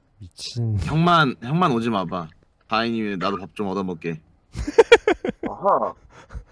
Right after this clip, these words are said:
Speaker 3: 그럼
Speaker 2: 형,
Speaker 3: 묘수가.
Speaker 2: 음, 형은 밥 먹고 있잖아.
Speaker 1: 그치.
Speaker 3: 아하.
Speaker 1: 진우 또 나왔는데.
Speaker 3: 아니, 얘 성민이가 보면은 똑똑하다니까, 얘가? 애가 좀 그 뭐라 해야 되지? 산수에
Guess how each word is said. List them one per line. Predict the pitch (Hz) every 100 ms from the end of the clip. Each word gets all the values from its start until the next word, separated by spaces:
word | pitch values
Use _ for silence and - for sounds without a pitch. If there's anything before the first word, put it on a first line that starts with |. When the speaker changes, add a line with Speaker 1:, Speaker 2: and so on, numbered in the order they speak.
| _ _
Speaker 3:
그럼 | - 185 196 175 -
Speaker 2:
형, | 123
Speaker 3:
묘수가. | 165 170 156 107 87 - - - -
Speaker 2:
음, | 98 92
형은 | 135 139
밥 | -
먹고 | 131 156 139
있잖아. | 107 87 82 92 98 _ _ _
Speaker 1:
그치. | 101 - 101 87 87 87 80 78 80 80 _ _ _ _ _ _ _ _ _
Speaker 3:
아하. | - - 135 90 - _ _
Speaker 1:
진우 | - - 98 -
또 | 95
나왔는데. | 82 87 92 92
Speaker 3:
아니, | 127 123 127
얘 | 131
성민이가 | - 214 233 185 170
보면은 | 120 147 165 151 147 151 131
똑똑하다니까, | 165 285 302 208 120 107 98
얘가? | 95 - - _ _ _ _ _ _ _ _ _ _ _ _ - - - - - _ _ _ _ _ _ -
애가 | 127 240
좀 | 247 175
그 | 131
뭐라 | 110 185
해야 | 196
되지? | 123 120 415
산수에 | - - 302 381 415